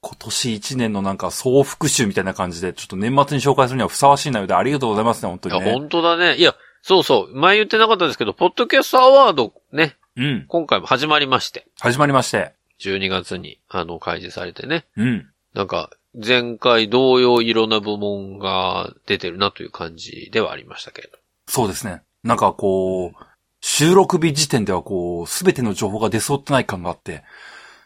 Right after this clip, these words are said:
Speaker 2: うん。
Speaker 1: うーん、もうちょっと情報出してって思ってますけども。うーんってなってますけどもね。
Speaker 2: まあでもどうなんだろう。去年も結局なんかプロの人たちが作ったやつが大半占めてたなっていう印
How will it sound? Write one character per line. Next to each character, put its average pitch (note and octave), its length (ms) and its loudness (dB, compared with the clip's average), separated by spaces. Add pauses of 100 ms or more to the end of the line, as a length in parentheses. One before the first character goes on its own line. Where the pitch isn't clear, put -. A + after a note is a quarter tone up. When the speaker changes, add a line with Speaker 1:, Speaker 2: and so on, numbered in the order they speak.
Speaker 2:
う A2 100 -12
ん。 F#2 180 -14 (480)
Speaker 1:
う G3 40 -10
ー A#3 560 -2
ん、 C#4 220 2
も B3 140 6
う A#3+ 40 4
ち A#3+ 100 0
ょ - 20 -2
っ G3+ 60 -6
と B3 120 2
情 G3+ 160 4
報 F#3+ 140 2
出 G3+ 100 2
し - 120 0
て - 60 -4 (360)
っ C3+ 60 -10
て - 100 -8
思 A#2 100 0
っ A2+ 40 -4
て - 60 -10
ま G#2 80 -2
す - 80 -8
け G#2+ 60 -6
ど F#2+ 60 -4
も。 F2 240 -8 (500)
う G3+ 40 -4
ー B3 420 0
ん - 20 -2
っ F#3+ 60 -6
て D#3 100 -2
な B2 60 2
っ - 20 -2
て - 80 -6
ま F#2+ 80 -2
す - 60 -10
け F#2+ 80 -10
ど E2 40 -10
も D#2+ 80 -10
ね。 G#2+ 240 -2 (540)
Speaker 2:
ま G#2 160 2
あ G2 60 2
で F#2+ 100 -4
も F2+ 100 -10
ど C#3 220 0
う A3+ 60 2
な C#4+ 100 -2
ん C#4+ 40 -8
だ - 80 2
ろ C3 80 2
う。 - 20 -6
去 A#3 180 2
年 F4+ 240 2
も D#3 180 0
結 - 220 -6
局 G#3 260 0
な A3+ 120 0
ん A3+ 40 -8
か G#3 100 2
プ - 300 -4
ロ A#3+ 120 0
の G3+ 100 0
人 E3 180 -2
た C#3 120 -2
ち B2 100 0
が A2 100 2
作 - 220 -10
っ A#2+ 40 -12
た - 160 2
や G#2+ 100 4
つ G2+ 80 -4
が F#2 160 -2
大 G#2 300 4
半 A#2+ 360 4
占 A#2+ 200 -8
め C3+ 140 -2
て - 60 -14
た F#2+ 140 -6
な G2+ 140 -2
っ - 40 -10
て F#2+ 140 -12
い F2+ 80 -12
う - 20 -12
印 F#2+ 240 -10